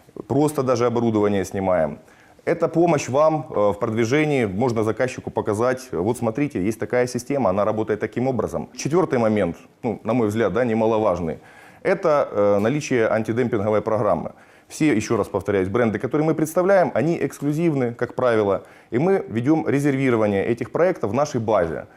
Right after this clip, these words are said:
Таким образом, вы спокойно, будь вы проектировщик, либо монтажник, проектируя этот объект, да, <clears throat> на нашем оборудовании, можете, э, быть уверены в том, что там, с девяносто пяти процентной, я говорю, долей вероятности, что это оборудование останется в проекте и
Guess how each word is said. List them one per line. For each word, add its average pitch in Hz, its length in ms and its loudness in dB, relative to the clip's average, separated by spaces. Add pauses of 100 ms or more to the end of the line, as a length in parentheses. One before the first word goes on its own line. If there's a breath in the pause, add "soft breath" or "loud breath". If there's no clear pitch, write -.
(240 loud breath)
Таким 165 240 0
образом, 147 400 2
вы 147 180 4
спокойно, 123 460 0
будь 117 200 -2
вы 104 100 0
проектировщик, 113 720 -2
либо 110 180 0
монтажник, 143 640 0
проектируя 117 480 2
этот 101 300 -2 (540)
объект, 107 400 0
да, 147 380 0
<clears throat> - 100 -8
на 123 380 2
нашем 127 280 0
оборудовании, 151 600 2 (360 loud breath)
можете, 160 420 2
э, 101 580 4
быть 120 220 0
уверены 165 400 2
в - 40 -8
том, 165 220 -2
что 131 520 -2
там, 85 200 -4
с 95 60 -10
девяносто 131 380 2
пяти 117 220 -6
процентной, 113 520 0
я 104 80 4
говорю, 98 240 0
долей 107 280 2
вероятности, 131 600 0 (340 loud breath)
что - 140 -4
это 139 140 2
оборудование 139 480 2
останется 110 440 0
в - 60 -18
проекте 127 400 0
и 104 240 0